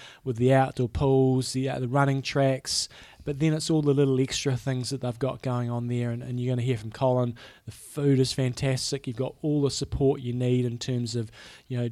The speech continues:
gym facilities, um, nutritionists, everything you're gonna need is all in one spot. And the main thing with Thailand is it's a bit unique,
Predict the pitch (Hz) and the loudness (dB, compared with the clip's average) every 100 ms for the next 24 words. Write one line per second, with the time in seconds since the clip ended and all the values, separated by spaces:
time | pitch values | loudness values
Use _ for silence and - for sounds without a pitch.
0 | 117 - 147 143 139 - 143 135 131 139 | -6 0 0 0 -4 -2 0 0 0 0
1 | 131 127 123 - 143 123 120 113 113 117 | 2 0 -2 -6 -6 -8 -6 -6 -8 -8
2 | 127 113 - 147 - 139 135 131 - - | -10 -6 -2 0 0 -2 -2 -2 -6 -6
3 | - 156 165 156 135 127 120 123 120 117 | -6 -4 -4 -4 -2 -2 0 0 0 0
4 | 127 123 120 120 113 - - 120 123 - | 0 0 -2 -4 -4 -6 -2 -2 -4 -10
5 | - - _ _ - 117 110 123 135 156 | -20 -20 _ _ -14 -12 -8 -6 -4 -4
6 | 143 151 135 127 - 139 127 120 120 147 | -2 -2 -2 -2 -4 -2 -2 -2 -4 -6
7 | 139 - - 139 - - _ _ _ _ | -10 -12 -10 -8 -8 -10 _ _ _ _
8 | _ _ - - - 170 151 190 254 - | _ _ -8 -4 -4 -2 0 0 -2 -12